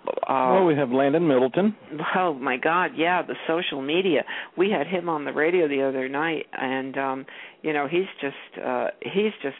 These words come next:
Speaker 1: incredibly knowledgeable. So people who are wanting to learn about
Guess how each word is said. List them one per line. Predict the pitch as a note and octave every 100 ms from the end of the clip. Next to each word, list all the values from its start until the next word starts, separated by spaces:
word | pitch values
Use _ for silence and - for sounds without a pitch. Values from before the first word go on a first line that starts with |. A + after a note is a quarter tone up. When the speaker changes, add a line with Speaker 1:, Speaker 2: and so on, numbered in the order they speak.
| -
Speaker 1:
incredibly | C#3 - E3+ F#3 F#3 C3
knowledgeable. | B2+ C3+ D#3 E3+ D3 - G#2 - - - - -
So | B2
people | - E3 E3
who | C#3+
are | C#3+
wanting | D3 D#3 D#3 D3+
to | B2+
learn | C#3+ E3
about | C#3+ C3+